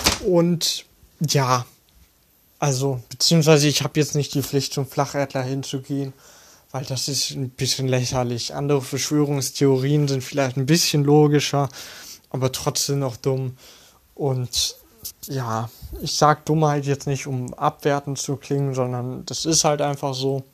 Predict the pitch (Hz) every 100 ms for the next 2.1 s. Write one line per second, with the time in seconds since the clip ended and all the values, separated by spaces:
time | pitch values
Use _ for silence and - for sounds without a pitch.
0 | _ - - - - _ _ 143 139 139
1 | 139 127 151 151 143 156 147 139 139 139
2 | -